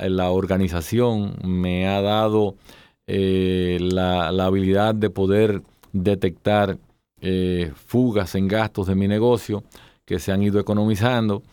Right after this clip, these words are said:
eh, me ha incrementado de manera sustancial las ventas, he sido favorecido por clientes que no me estuvieron comprando y ahora me compran,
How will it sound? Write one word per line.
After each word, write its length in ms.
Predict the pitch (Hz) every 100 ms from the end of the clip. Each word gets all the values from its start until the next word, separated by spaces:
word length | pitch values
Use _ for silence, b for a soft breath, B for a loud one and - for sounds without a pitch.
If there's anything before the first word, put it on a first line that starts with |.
| B B B
eh, 420 | - 95 95 95 95
me 220 | 98 101
ha 100 | 113
incrementado 640 | 110 110 107 101 101 104
de 80 | 104
manera 320 | 101 98 101
sustancial 840 | 95 104 98 95 101 101 98 98 98
las 140 | 98
ventas, 580 | 110 135 117 98 87 - _ _ _
he 120 | 98 87
sido 200 | 107 107
favorecido 640 | 110 107 104 92 123 113
por 200 | 92 98
clientes 400 | 87 98 104 101
que 140 | 95 95
no 320 | 95 98 104
me 100 | 101
estuvieron 400 | 98 98 104 104
comprando 480 | 104 95 104 110 95
y 60 |
ahora 160 | 90 95
me 100 | 110
compran, 500 | 139 147 113 113